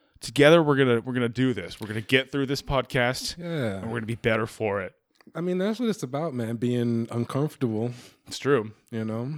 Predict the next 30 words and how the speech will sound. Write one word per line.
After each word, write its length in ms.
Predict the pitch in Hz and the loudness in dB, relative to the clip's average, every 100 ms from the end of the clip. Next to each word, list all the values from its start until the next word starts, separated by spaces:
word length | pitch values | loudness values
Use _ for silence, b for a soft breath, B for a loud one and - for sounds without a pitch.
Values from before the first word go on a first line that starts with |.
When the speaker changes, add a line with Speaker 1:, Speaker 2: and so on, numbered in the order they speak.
| 135 | -10
Speaker 1:
Dude, 320 | 107 120 92 | -6 -4 -4
I 80 | 113 | -4
mean, 140 | 120 | -4
we 100 | 120 | 0
were 80 | 131 | 0
just 240 | 123 135 | 0 -2
speaking 340 | - 147 151 110 | -2 -4 -4 -6
about 280 | 95 98 101 | -6 -6 -4
it. 100 | 104 | -4
I 40 | |
don't 100 | 120 | -2
know 80 | 120 | -2
if 100 | - | -4
they're 80 | 107 | -6
recording 440 | 104 - 120 127 | -6 -2 -2 -2
or 40 | 101 | -4
not, 280 | 98 98 | -4 -6
but, 300 | - 98 - 104 | -4 -4 -4 -6
um, 340 | 92 82 - - | -6 -6 -12 -14
Speaker 2:
Hopefully. 440 | - 120 - 113 110 120 _ | -12 -10 -6 -6 -6 -10 _
Speaker 1:
though, 220 | 113 98 - - | -6 -6 -8 -8
yeah, 120 | - - | -8 -8
right. 200 | 85 175 - - 165 - | -12 -10 -8 -4 -4 0
Speaker 2:
<laughs> 1700 | 156 180 160 131 165 - - 370 262 185 - - _ _ _ _ - | 0 2 2 0 -2 -4 -4 -2 -4 -6 -12 -18 _ _ _ _ -18
Speaker 1:
The, 240 | 110 110 95 | -10 -8 -8
um, 320 | 82 73 67 _ _ _ _ _ - | -10 -14 -20 _ _ _ _ _ -6
dude, 280 | 160 98 | -6 -4
I 80 | 101 | -6
mean, 200 | 98 101 | -4 -6
the 320 | 90 90 85 | -6 -6 -8